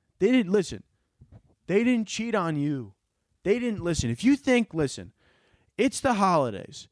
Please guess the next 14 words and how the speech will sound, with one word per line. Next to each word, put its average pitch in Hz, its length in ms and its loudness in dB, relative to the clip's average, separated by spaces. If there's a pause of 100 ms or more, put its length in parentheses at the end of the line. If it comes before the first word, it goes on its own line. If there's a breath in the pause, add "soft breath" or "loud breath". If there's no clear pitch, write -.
(140)
If 151 160 2
you 277 160 6
think 247 400 0
your 202 160 4
ex 190 240 0
cheated 165 380 2
on 107 160 -4
you, 107 160 -6
if 160 200 -6
you 285 140 4
walked 240 600 0
into 214 200 2
your 190 180 2
ex 170 460 0